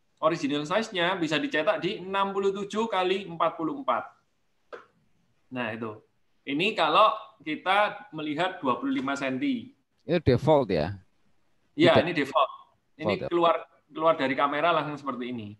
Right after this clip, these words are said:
Speaker 2: Oke.
Speaker 1: Nah, eh, nah, ini juga saya ajarin cara resize, walaupun sekali lagi biasanya printmaker-nya yang,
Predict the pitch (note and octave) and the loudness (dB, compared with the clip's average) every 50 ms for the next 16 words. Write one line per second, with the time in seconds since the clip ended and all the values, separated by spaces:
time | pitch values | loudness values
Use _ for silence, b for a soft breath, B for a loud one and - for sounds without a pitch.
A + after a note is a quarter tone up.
0 | _ _ _ - - E2+ D#2+ B1+ - - - - _ - - _ _ _ - C#3 | _ _ _ -8 -4 -4 -4 -4 -6 -10 -18 -20 _ -20 -20 _ _ _ -6 -2
1 | C3 B2 A2+ A2 - - _ _ _ _ _ _ _ _ _ _ _ _ _ _ | -2 -2 -2 -4 -10 -16 _ _ _ _ _ _ _ _ _ _ _ _ _ _
2 | _ _ - - - D#3 D#3 D#3 D#3 D#3 D#3 D#3 D3+ C#3+ - - C#3 D#3+ F3+ A3 | _ _ -12 -4 2 4 6 8 8 8 6 6 2 0 -6 -8 -8 -4 0 0
3 | B3+ - - E3+ D3+ E3 D3 - F3 F#3+ G3 G3 - - C#3 - - C#3+ C3+ D#3 | 0 0 0 2 4 4 4 4 2 0 0 0 0 -2 -2 0 2 0 2 2
4 | E3 D#3 D#3+ D3+ D3+ D3+ D3+ D#3+ D3 - C3+ C3 D#3 D#3+ - - C3+ B2+ B2 B2 | 2 2 2 4 4 2 2 0 -2 0 0 0 0 0 -2 -2 0 0 0 0
5 | - F3 F#3 F3+ - - D3 D3 D3 D3 C#3+ D3 - F3+ G3 - C3 B2+ B2 A#2+ | 0 -2 -4 -4 -4 -4 -2 -2 0 -2 -2 -2 -4 -6 -6 -2 0 0 0 0
6 | - C#3 B2+ B2 C3 D#3 F3 F#3 F3+ D3 - - _ _ _ _ - F3+ E3+ D#3+ | 2 0 0 0 2 0 -2 -2 -4 -6 -10 -16 _ _ _ _ 0 2 2 2
7 | E3+ E3 D#3+ D#3+ E3 D#3 D3+ E3 G3 G3 F#3 E3+ D#3+ D3 D3 D3 C#3+ C#3 | 2 0 0 0 0 -2 0 2 2 2 2 4 2 2 0 -4 -10 -14